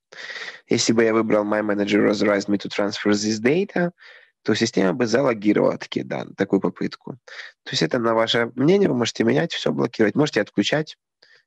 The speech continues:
Если я вот уберу галочку, то у меня останется только две опции. Я могу убрать ещё одну галочку, останется вообще только одна опция, чтобы каждый раз, когда пользователь пытался отправить чувствительные данные,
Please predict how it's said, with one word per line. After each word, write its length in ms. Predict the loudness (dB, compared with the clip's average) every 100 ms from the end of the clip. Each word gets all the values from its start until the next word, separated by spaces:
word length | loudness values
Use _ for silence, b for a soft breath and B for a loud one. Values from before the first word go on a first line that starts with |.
| -8
Если 200 | -2 0
я 40 |
вот 120 | 2
уберу 280 | 2 2 2
галочку, 540 | 2 2 0 -2 -8 -10 B B B B B _ _
то 100 | 0
у 20 |
меня 140 | 2
останется 320 | 2 0 0 0
только 280 | 0 0
две 220 | 0 0 0
опции. 360 | -2 -4 -2
Я 160 | 0 0
могу 240 | -2 -2
убрать 360 | 0 0 -2 -4
ещё 340 | -8 -2 0
одну 180 | 0 0
галочку, 300 | 0 0 0
останется 280 | 0 0 0
вообще 180 | -2 -4
только 280 | -4 -2
одна 180 | 0 0
опция, 280 | 0 -4 -6
чтобы 260 | -4 -2 0
каждый 260 | 0 2
раз, 180 | 0 0
когда 220 | -2 -4
пользователь 460 | 0 0 2 0 -2 B B B B _
пытался 380 | 0 2 2 0
отправить 380 | -2 -2 0 0
чувствительные 560 | 0 2 0 2 2
данные, 400 | 2 2 2 -2